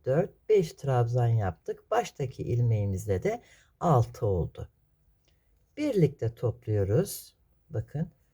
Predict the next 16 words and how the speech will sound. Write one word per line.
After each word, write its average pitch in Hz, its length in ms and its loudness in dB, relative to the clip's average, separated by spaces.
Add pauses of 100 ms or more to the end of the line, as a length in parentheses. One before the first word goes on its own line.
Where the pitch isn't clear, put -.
(220)
bir 262 160 -2
zincirle 120 640 0
bağlıyoruz. 117 880 0 (1200)
Bir 269 140 0
zincir 135 520 2
daha 110 200 2
çekip - 540 -4 (580)
aynı 254 360 2
yuvanın 120 540 4
içine 143 580 -4
bakın. 92 320 -6 (640)
Buraya 135 360 4
ip - 360 -8
almadan 120 800 0 (1300)
bu 262 80 -14
şekilde 123 720 0